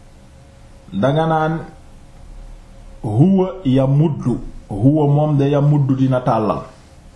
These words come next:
Huma ñoom ñaar de yamuddaani dinañu tàllal. Hum bu dee hum nga ne hum yamudduuna dinañ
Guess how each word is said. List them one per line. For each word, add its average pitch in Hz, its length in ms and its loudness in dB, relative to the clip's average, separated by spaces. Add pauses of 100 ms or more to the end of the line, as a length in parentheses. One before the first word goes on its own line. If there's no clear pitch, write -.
(800)
Huma 180 680 2
ñoom 170 340 2
ñaar 165 320 0
de 156 100 0 (120)
yamuddaani 143 1120 2
dinañu 135 420 2
tàllal. 107 440 0 (1120)
Hum 190 640 2
bu 123 140 2
dee 156 160 2
hum 143 320 2
nga 131 120 0
ne 135 100 2
hum 139 380 2
yamudduuna 127 1120 2 (280)
dinañ 123 280 0